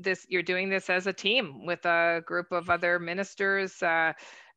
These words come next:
who are all responsible for their own portfolios, but you really become aware of how interconnected all of these things that we work on are to, you know, as we go through these decisions together. So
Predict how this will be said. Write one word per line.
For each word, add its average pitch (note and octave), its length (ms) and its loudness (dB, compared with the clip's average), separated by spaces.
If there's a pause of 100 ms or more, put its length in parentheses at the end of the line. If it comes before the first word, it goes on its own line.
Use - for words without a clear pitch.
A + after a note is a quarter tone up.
(120)
who G3+ 120 6
are F#3 120 8
all F#3+ 200 10
responsible G3 580 2
for F#3 160 -4
their F3 160 0
own G3+ 140 0
portfolios, G#3 560 2
but - 220 -6
you F#3+ 100 -6
really A3 300 4
become G3+ 340 -2
aware F3+ 340 4
of E3+ 120 2
how E3+ 240 4
interconnected E3 960 -4
all E3+ 260 2
of D#3+ 160 -6
these D#3+ 300 -4
things E3+ 560 -4
that D#3+ 120 -2
we E3 140 -6
work E3+ 260 -2
on D#3 300 -2 (180)
are E3 300 0
to, - 160 -12 (220)
you E3+ 100 -8
know, D#3+ 140 -6
as E3 200 -4
we E3 120 -6
go E3 180 -4
through E3 220 -10
these D#3+ 180 -8
decisions D#3+ 540 -12
together. D#3+ 440 -4
So F3+ 220 -2